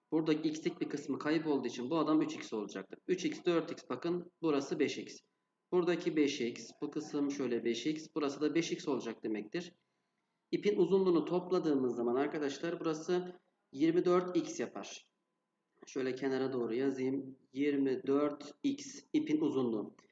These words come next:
Benim x dediğim biliyorsunuz şöyle aldığım zaman yukarıda da alırsak a eşittir dört x'ti. Burada yerine yazacak olursak arkadaşlar yirmi dört çarpı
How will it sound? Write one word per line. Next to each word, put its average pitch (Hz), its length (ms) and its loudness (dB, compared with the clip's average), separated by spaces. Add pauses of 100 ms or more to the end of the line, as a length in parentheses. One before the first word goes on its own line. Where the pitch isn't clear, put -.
(260)
Benim 175 240 6
x 190 240 -4
dediğim 151 400 4
biliyorsunuz 147 680 0
şöyle 135 220 0
aldığım 139 520 0
zaman 117 420 -4 (640)
yukarıda 139 460 -2
da 139 120 0
alırsak 131 500 -2
a 151 280 2
eşittir 156 520 -2
dört 143 260 4
x'ti. - 400 -6 (500)
Burada 151 260 2
yerine 139 420 4
yazacak 135 420 0
olursak 135 380 -2
arkadaşlar 113 600 -6
yirmi 139 280 0
dört 165 260 0
çarpı 123 360 -4